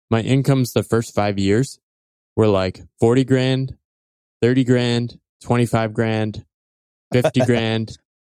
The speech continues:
Speaker 1: and then, like, seventy grand last year. And then
Speaker 2: Yeah.
Speaker 1: this year, it's go-, going to be, like, almost double that, which is mind-blowing,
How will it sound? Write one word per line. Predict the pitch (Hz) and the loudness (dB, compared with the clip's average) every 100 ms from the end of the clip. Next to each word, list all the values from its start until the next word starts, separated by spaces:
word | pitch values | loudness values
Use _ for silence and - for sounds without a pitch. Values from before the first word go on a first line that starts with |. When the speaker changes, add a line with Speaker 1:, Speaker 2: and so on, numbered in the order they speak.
| _ _ - | _ _ -4
Speaker 1:
and | 117 117 | -2 0
then, | 113 113 113 | 0 -2 -2
like, | 107 104 101 95 | 0 0 0 -4
seventy | - 107 101 95 | -4 -4 -4 -4
grand | 104 104 - | -4 -4 -4
last | 101 98 - | -6 -6 -6
year. | - - _ _ _ _ _ - | -6 -8 _ _ _ _ _ -2
And | 127 | 2
then | 127 123 | 2 0
Speaker 2:
Yeah. | 107 | 0
Speaker 1:
this | 107 160 - | 0 0 0
year, | 127 127 165 196 - | -2 0 0 -2 -2
it's | 123 - | -6 -2
go-, | 135 131 127 123 | 0 0 -2 -4
going | 113 127 127 123 113 | 0 0 2 -2 -2
to | 113 | -2
be, | 101 113 117 127 127 _ _ _ | 0 2 2 2 -2 _ _ _
like, | 110 107 95 - _ | -2 -2 -4 -14 _
almost | 120 120 104 - | -2 -2 -2 -2
double | 101 104 98 | -2 -2 -4
that, | 69 57 - | -8 -12 -8
which | 147 113 127 | -2 0 0
is | 117 | -2
mind-blowing, | 120 127 156 165 175 170 120 104 104 104 104 135 | -4 -4 -2 0 2 2 2 2 2 0 0 -2